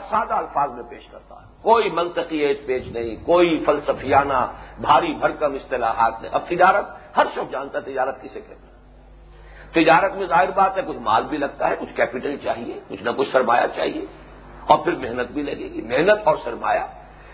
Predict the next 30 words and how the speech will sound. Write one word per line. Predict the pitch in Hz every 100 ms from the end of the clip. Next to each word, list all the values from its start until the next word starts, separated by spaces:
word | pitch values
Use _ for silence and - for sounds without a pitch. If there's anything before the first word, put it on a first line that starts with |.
| -
یہ | 185 -
سب | 214 -
کچھ | 254
کس | 240 214
لیے؟ | 233 254 254 - -
کسی | 175 202 240 254 240 -
منفعت | 170 214 - 214 247 -
کے | 247
حصول | - 196 214 202
کے | - -
لیے، | - - - - - - - - - - - - - -
حصول | 180 208 285 311 311 254
منفعت | 233 214 165 151 -
کے | 117
لیے، | 107 110 143
نفع | 151 180 202 262 262
کے | 220
حصول | 160 165 165 180 165
کے | 143 135
لیے | 117 139 160 160
کچھ | 151 -
پیسہ | 113 - 156
بھی | 196
لگانا | 196 202 208 233
اور | 240 - - - 165
مال، | 120 107 -
اپنی | 139 - 151
جان | 117 113 120
بھی | 156
کھپانا، | 156 - 165 202